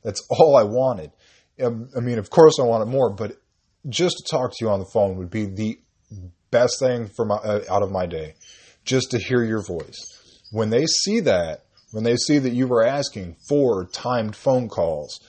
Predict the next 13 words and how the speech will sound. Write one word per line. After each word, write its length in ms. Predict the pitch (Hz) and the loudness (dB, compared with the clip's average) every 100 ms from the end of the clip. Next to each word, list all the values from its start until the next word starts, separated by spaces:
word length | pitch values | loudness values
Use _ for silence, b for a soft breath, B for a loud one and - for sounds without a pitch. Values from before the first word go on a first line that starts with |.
| b b b _ - | b b b _ -2
for 440 | 165 156 135 104 | 2 4 4 2
visitation, 800 | 101 135 123 104 - 131 123 110 | 0 0 0 -4 -2 0 0 0
and 160 | 104 104 | 0 0
it, 200 | 104 b b b | -2 b b b
and 160 | 107 110 | -4 -4
it 120 | 107 | -2
keeps 240 | 151 131 | -4 -2
getting 220 | - 113 92 | -4 -4 -4
shot 400 | - 127 113 101 | -2 0 0 0
down 340 | 117 107 98 | 0 0 0
by 140 | 90 | -2
the 100 | 85 | -4
court, 580 | 85 - 120 117 117 113 | -8 0 4 6 6 2